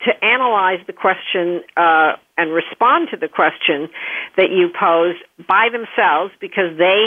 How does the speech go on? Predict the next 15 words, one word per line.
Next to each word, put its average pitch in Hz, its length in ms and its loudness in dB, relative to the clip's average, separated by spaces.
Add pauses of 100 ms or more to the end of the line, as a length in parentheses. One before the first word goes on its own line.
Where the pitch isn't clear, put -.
have 202 220 -4
done 160 380 0 (100)
an 185 140 0
analysis 190 760 0
and 156 180 -6
they 160 180 0
have 185 180 -2 (380)
some 202 340 0 (580)
more 196 580 4 (240)
sophisticated 190 880 -2
understanding 175 1040 -4
of 160 160 -2
what 185 260 0 (340)
leading 208 600 -2
wisely 185 580 0